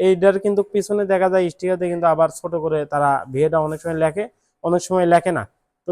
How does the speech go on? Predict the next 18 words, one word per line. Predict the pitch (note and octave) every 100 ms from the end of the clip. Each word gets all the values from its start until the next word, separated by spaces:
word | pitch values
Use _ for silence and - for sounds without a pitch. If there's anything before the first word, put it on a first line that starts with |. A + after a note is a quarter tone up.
| F3+
দেখা | F#3+ G#3
যায় | G#3+ G3
কাস্টমারকে | F#3 - G#3 G3 G3+
এইভাবে | G3+ F#3+ G3+
তারা | G3 F#3+ G3+
চালিয়ে | F#3+ G3 F3+
দিতে | F3+ F3+ E3
চায়। | F3 G#3+ - -
তো | E3+ -
সেই | G3+ G#3+
জায়গা | G3 G#3+ G#3+
থেকে | G#3 G#3 G#3
কিন্তু | G3 G3+ - _ - E3+
আমাদের | E3+ F3+ F#3+ F#3+
আইপিএস | F3+ F3+ F3+ F3+
এ | E3+
আমরা | E3+ E3+
কিন্তু | F3+